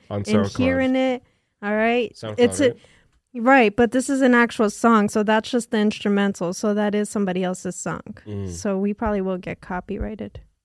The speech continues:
Speaker 1: Uh-oh.
Speaker 2: We'll probably have to cut this off of the YouTube. But, uh
Speaker 1: Wait, wait, wait. It's, it's someone's rap song? Or
Speaker 2: Yeah.
Speaker 1: is this, it is?
Speaker 2: Yeah.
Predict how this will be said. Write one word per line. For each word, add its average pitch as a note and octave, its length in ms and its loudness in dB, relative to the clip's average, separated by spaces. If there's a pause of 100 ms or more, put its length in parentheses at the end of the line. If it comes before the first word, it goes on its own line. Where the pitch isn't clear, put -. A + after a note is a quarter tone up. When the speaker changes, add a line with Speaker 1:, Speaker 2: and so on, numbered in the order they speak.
(180)
Speaker 1:
Uh-oh. E2+ 500 -14 (1300)
Speaker 2:
We'll A3+ 220 -2
probably G#3+ 260 0
have G#3 120 -2
to G#3+ 120 -4
cut G#3 260 -4
this G3+ 200 -6
off G3 280 -6
of G#3 120 -6
the G#3 80 -4
YouTube. G#3 500 -8 (840)
But, G#3+ 500 -2
uh G#3 320 -2 (420)
Speaker 1:
Wait, B2 220 0
wait, G#2+ 260 0
wait. - 140 -8
It's, - 460 -8
it's - 560 -8
someone's A2 520 -2
rap G2 320 -2
song? D#3+ 340 -2
Or G#3+ 40 -2 (100)
Speaker 2:
Yeah. G#3 280 2
Speaker 1:
is G3+ 60 -2
this, - 300 -8 (400)
it G#2+ 140 -6
is? C#3+ 360 -2
Speaker 2:
Yeah. A3 400 0